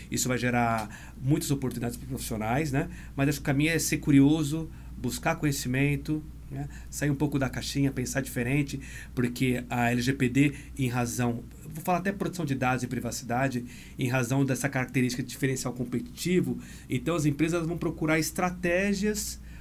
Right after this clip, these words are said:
pra poder viabilizar os seus modelos de negócio.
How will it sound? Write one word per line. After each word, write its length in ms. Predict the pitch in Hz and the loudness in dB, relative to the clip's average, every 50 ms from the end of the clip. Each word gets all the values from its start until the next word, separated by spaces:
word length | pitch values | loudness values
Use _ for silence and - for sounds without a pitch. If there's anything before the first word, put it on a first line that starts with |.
| - - | -10 -4
pra 140 | - 170 175 | 0 0 0
poder 340 | 180 175 165 143 156 170 180 | 0 0 0 2 2 2 2
viabilizar 720 | 175 180 175 156 170 160 156 131 143 147 156 175 202 185 - | 2 2 0 2 2 0 0 2 2 2 2 2 0 -2 -4
os 120 | 160 147 - | -6 -6 -4
seus 420 | - - 180 190 202 196 - - - - - - - - - | -2 0 0 0 0 -4 -8 -10 -12 -14 -14 -14 -14 -14 -10
modelos 520 | - 156 156 156 160 156 147 147 139 143 139 | -6 -2 0 2 4 4 4 4 4 4 4
de 60 | 143 | 2
negócio. 460 | 147 143 123 113 117 117 - - - | 0 0 0 -2 -4 -6 -8 -8 -10